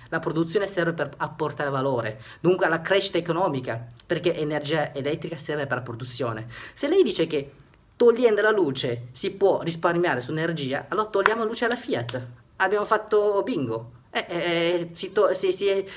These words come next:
si elimina l'inquinamento a Torino e si risparmia un sacco di energia. Perché non lo va a fare? Ma lei è veramente un picciuman. Scusi, eh. Mi scusi.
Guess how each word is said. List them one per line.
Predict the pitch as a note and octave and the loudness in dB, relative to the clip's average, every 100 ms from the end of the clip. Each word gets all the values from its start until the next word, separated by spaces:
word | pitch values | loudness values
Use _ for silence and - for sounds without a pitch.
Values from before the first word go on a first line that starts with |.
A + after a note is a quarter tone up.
| - | -8
si | - | 6
elimina | G#3+ A3 F3+ D#3+ | 6 6 4 2
l'inquinamento | F#3+ F#3+ G3 F#3+ F3+ D#3 | 0 0 2 2 0 0
a | |
Torino | E3 F3 E3+ G#3+ B3+ - | 2 2 2 0 -4 -10
e | - | -8
si | - G3+ | 0 0
risparmia | F3+ G3 G3 | 2 0 0
un | F#3 | -2
sacco | - A#3+ A3+ | 0 2 2
di | G3 | 2
energia. | F#3+ F3+ E3 C3+ A2 - - | 0 0 0 -2 -4 -8 -10
Perché | C4 C#4+ | -4 0
non | F3 | 2
lo | D3 | 2
va | C#3 | 0
a | |
fare? | C#3 C3+ A2 A2+ - - _ _ _ _ _ _ | 0 0 0 -2 -10 -20 _ _ _ _ _ _
Ma | - | 0
lei | A3+ C4 | 0 0
è | C#3+ | -2
veramente | C#3+ C3+ G3 - | -2 0 0 -2
un | A2+ A2 | -6 -6
picciuman. | - F#3 - A#2 G#2+ G#2+ - - | -6 -4 -4 -6 -8 -10 -16 -20
Scusi, | - A#3 E3+ B2 | -12 -4 -2 -2
eh. | C#3+ E3+ - _ | -4 -8 -16 _
Mi | B3+ | -6
scusi. | - B3 B2+ A#2+ - | -2 0 0 -2 -10